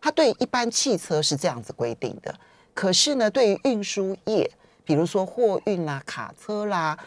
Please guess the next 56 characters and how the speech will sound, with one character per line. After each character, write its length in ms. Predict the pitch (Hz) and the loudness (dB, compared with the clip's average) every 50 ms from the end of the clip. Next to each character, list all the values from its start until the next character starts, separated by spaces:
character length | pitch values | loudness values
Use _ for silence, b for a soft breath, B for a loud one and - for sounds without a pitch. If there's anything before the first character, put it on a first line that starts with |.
| B B B | B B B
或 180 | - 262 233 | 4 4 6
者 160 | 180 - 117 - | 6 4 2 2
是 300 | - - - - 170 151 | 2 0 0 2 0 -2
公 300 | - - 190 185 175 175 | 0 -2 -2 -2 -2 -4
车 360 | 180 - - 190 180 175 175 | -6 -6 -4 -2 0 0 0
啦、 200 | 175 165 135 127 - | 0 -2 -2 -4 -4
游 200 | - 131 127 165 | -2 -2 0 0
览 180 | 180 131 - - - | 0 0 -2 -8 -14
车， 220 | - - 131 123 B B B B | -12 -8 -6 -8 B B B B
他 80 | - 262 | -6 -4
们 80 | 262 | -4
是 80 | - - | 0 0
用 160 | 269 247 202 | 2 2 2
联 260 | 170 165 127 139 160 180 | 4 4 2 2 2 2
保 200 | - - - - - | 2 2 2 0 -2
制， 300 | - - - 175 139 - - _ | -4 -2 -2 -2 -2 -4 -4 _
而 100 | - 156 | -8 -4
并 240 | 143 - 254 220 180 | -2 -2 -2 -2 -2
不 60 | 180 | -2
是 120 | - 185 | -2 -2
强 440 | 160 - - - - 135 92 120 147 | -2 -2 -2 -2 -2 -2 -4 -4 -6
制 280 | - - 190 151 - - _ | -4 -2 0 0 0 0 _
到 140 | - 160 131 - - | 0 0 0 0 0
保 160 | - 92 123 | -2 -2 0
险 180 | 139 - 110 95 | 0 -2 -4 -4
公 180 | - - 107 113 | -6 -6 -8 -6
司 140 | - - 107 | -6 -8 -6
去 160 | - - - | -6 -6 -8
投 180 | - - 95 95 - _ | -8 -10 -12 -12 -10 _
保。 120 | - 113 - - _ _ _ b b b b b b b b b b b b b b b _ | -10 -10 -10 -12 _ _ _ b b b b b b b b b b b b b b b _
后 260 | - 370 349 320 247 | 2 4 6 6 6
来 240 | 196 160 120 110 110 | 4 4 0 -2 -4
呢， 180 | - - 127 135 - - | -4 -4 -6 -6 -2 2
就 200 | - - 147 - _ _ _ _ | 4 4 4 4 _ _ _ _
在 140 | - 208 208 | -2 0 0
台 160 | - - - | 0 -2 -2
湾 180 | 147 156 156 160 | -2 -2 -2 -4
发 220 | - - 156 151 | -4 -6 -6 -6
生 160 | 160 156 160 156 | -6 -6 -6 -4
了 60 | 147 | -4
一 100 | 117 107 | -4 -4
个 160 | 139 139 117 | -4 -4 -6
很 340 | - - - - 143 175 226 | -6 -6 -4 -4 -2 0 0
有 200 | 285 294 214 147 | 2 2 2 0
名 180 | 127 113 107 | 0 -2 -2
的 100 | 110 - | -2 -2
一 80 | - - | -2 -2
件 240 | 117 - 160 131 117 | -2 -4 -4 -2 0
事 220 | - - - - | 0 0 0 -2
情， 320 | - - - - - - - b b b b b b b b | -4 -4 -6 -6 -6 -8 -12 b b b b b b b b
有 160 | 165 147 135 | -2 0 0
一 100 | 143 170 | 0 0
位 160 | 175 196 160 | 0 0 -2
柯 300 | 143 - - - 170 156 | -2 -6 -8 -6 -4 -4
妈 280 | 151 156 156 143 139 139 | -4 -4 -4 -4 -6 -6
妈， 340 | 135 135 127 127 123 123 | -8 -8 -8 -8 -10 -12